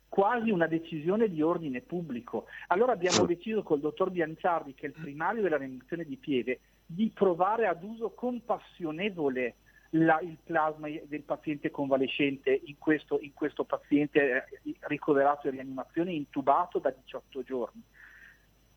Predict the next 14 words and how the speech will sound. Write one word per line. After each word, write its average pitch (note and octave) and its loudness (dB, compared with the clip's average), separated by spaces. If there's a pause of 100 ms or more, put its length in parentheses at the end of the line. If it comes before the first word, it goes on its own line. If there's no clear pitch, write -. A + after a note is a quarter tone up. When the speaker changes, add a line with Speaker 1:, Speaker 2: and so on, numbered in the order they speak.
(220)
Speaker 1:
Dopo G#3 4
ventiquattro F3 0
ore G#3 4
il E3 -4
paziente F3 -6
è D#3+ -2
stato C#3 -6
meglio, D#3 0
con D3+ -2
la C#3+ 0
seconda D#3+ 0
sacca F#3+ 0
l'hanno C#3 0
estubato. B2+ -4